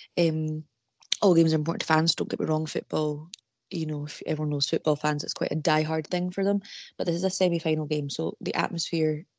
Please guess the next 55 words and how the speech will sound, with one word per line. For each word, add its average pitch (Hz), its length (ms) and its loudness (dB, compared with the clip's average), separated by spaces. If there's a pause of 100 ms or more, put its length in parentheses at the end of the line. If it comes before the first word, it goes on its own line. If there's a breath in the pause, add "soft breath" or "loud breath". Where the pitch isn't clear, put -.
(180)
is 156 140 -4
mental. 151 320 -2
Like, 147 180 -2
I've, 151 380 2 (720)
do - 120 -2
you 170 40 2
know, 160 160 0
I've 151 160 0
been 160 300 -4
to - 80 -4
a 160 40 0
semi-final 165 520 2
game. 170 200 4
Samantha, 160 280 -2
I 151 60 2
know 151 100 -2
you're 151 160 0
not 147 260 0 (100)
big 190 160 4
on 196 120 2
football, 185 360 0
you're 165 140 2
more 156 140 -2
rugby, 156 320 0
but 143 240 -2 (440 loud breath)
I've 156 200 0
been 151 160 -2
to 151 60 -2
see 156 100 -2
my 147 140 2
team 147 280 0
in 160 120 0
a 151 40 2
semi-final 143 540 -2
football - 240 0
game, - 260 -2
and 85 140 -4
it's - 180 -8
a - 140 -6 (140)
huge 180 440 2
buzz. 143 340 0
Like, 147 260 0 (420 loud breath)
everyone's 160 260 4
really 143 140 -2
heightened, 143 480 -2
'cause 135 320 -4
I 151 40 0
don't - 120 -4
need 139 120 -6
to - 80 -6
explain 143 280 0
it 135 80 -4
to - 80 0
you, 147 60 2
but - 180 -2